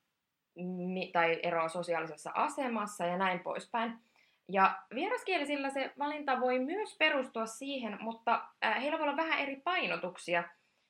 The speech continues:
ähm, tai muitakin valintaperusteita. Ähm, mut sit toisaalta, äh, meillä suomenkielisillä on se etu, että, että meilläkin meidän äidinkielessä on tää ero sinuttelun ja teitittelyn välillä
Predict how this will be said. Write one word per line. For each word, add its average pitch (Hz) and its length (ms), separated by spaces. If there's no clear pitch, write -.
ähm, 180 400
tai 214 180
muitakin 208 680
valintaperusteita. 180 1080
Ähm, 190 220
mut 233 300
sit 339 220
toisaalta, 320 480
äh, 254 540
meillä 269 220
suomenkielisillä 247 800
on 226 240
se 330 220
etu, 202 240
että, 214 360
että 208 280
meilläkin 220 520
meidän 233 300
äidinkielessä 180 800
on 320 240
tää 196 220
ero 185 260
sinuttelun 190 600
ja 226 80
teitittelyn 190 640
välillä 190 380